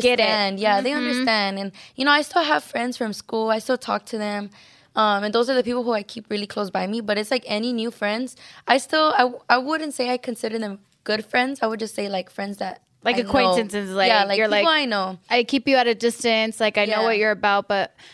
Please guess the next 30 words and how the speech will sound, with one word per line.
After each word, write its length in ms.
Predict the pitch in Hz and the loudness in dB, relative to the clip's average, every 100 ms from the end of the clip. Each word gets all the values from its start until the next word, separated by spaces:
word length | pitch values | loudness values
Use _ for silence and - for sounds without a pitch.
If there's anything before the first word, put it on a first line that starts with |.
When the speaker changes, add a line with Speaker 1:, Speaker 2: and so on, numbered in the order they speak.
| - - | -16 -8
Speaker 1:
I 100 | 202 | -4
fuck 280 | - 220 220 | 0 0 0
with 140 | 214 | -2
you" 120 | 220 | -2
type 260 | 208 214 - | 0 -2 -2
of 80 | 202 | 0
vibe. 300 | 190 139 156 | 2 2 2
Speaker 2:
Yeah, 360 | 254 285 220 | 4 6 6
yeah, 160 | 190 214 | 4 0
exactly. 440 | 208 214 208 202 190 | -2 -2 -2 -2 -6
Speaker 1:
Oh 40 | |
my 180 | - - | -10 -12
God. 400 | - 113 - - - 254 240 - | -10 -10 -10 -12 -12 -10 -6 2
Uh, 220 | 254 240 - | 4 4 2
'cause 140 | 269 | 2
I've, 220 | 285 277 277 - 240 | 4 2 -2 -6 -2
'cause 140 | 269 | 0
that's 200 | 254 277 | 2 2
what 120 | 370 320 | 2 2
happened 300 | 311 302 262 | 2 2 2
to 100 | 226 | 2
me. 200 | 240 214 | 4 4
I 140 | 196 | 4
had 160 | 214 262 | 4 4
to 120 | 277 | 4
leave 340 | 240 240 220 - | 2 2 0 -8
s-, 140 | - - | -10 0
my 160 | 220 | 0
sophomore 400 | 202 196 208 208 | 2 0 -2 -6
year. 280 | 175 113 113 | -6 -8 -10